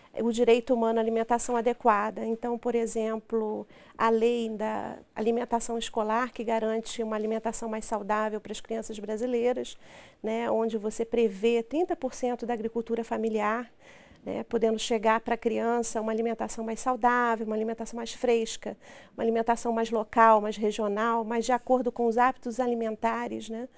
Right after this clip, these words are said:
E essa lei também, ela providenciou uma série de outros mecanismos e programas do governo federal. Entre eles, eu gostaria de destacar o Programa Nacional de Agroecologia,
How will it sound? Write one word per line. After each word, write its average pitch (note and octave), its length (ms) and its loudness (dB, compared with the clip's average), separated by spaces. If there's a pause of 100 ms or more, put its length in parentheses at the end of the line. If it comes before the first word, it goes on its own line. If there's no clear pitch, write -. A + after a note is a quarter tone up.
(520)
E A#3 440 0
essa C4+ 240 4
lei C4 180 0
também, C4 380 2
ela C4 120 2
providenciou B3 1040 2
uma C4 160 -4
série C#4 380 -2
de B3+ 160 -2
outros B3 400 2
mecanismos B3 1120 0
e C#4+ 80 0
programas A#3 840 2
do A3+ 100 -2
governo A3+ 380 -2
federal. A#3+ 560 2 (420)
Entre B3+ 300 2
eles, A#3 240 2
eu B3 80 4
gostaria A#3+ 360 0
de A3+ 120 -4
destacar A3+ 580 -2
o A#3 60 0
Programa A#3 500 2
Nacional A3+ 540 -4
de A3+ 100 0
Agroecologia, A#3 1000 2